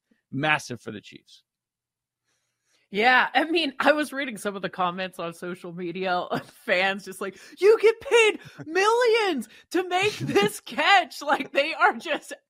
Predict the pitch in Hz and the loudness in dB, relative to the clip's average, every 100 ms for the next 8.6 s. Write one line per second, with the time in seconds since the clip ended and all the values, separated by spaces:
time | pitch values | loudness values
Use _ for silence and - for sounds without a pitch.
0 | _ 285 320 330 269 247 247 240 226 220 | _ 4 4 4 -2 -6 -6 -8 -14 -6
1 | 214 269 247 277 254 - 247 285 226 277 | 2 2 2 -4 -8 -10 -14 -10 -4 -4
2 | 277 269 - _ _ - 311 311 320 359 | -4 -10 -18 _ _ -4 -2 -2 -4 -6
3 | 359 269 285 262 - 285 294 269 294 294 | -10 -8 -8 -12 -2 0 0 -4 -10 -10
4 | 349 277 - - 262 269 214 - _ _ | -12 -12 -16 -8 -4 -4 -6 -20 _ _
5 | _ 233 269 262 262 240 233 269 247 247 | _ -10 -4 -4 -6 -12 -8 -6 -6 -12
6 | 220 220 254 240 220 226 220 208 190 190 | -12 -10 -6 -6 -8 -10 -12 -8 -8 -10
7 | _ _ _ _ 277 277 _ 294 320 320 | _ _ _ _ -8 -8 _ -8 -8 -10
8 | 294 285 262 _ 277 262 | -12 -10 -12 _ -14 -14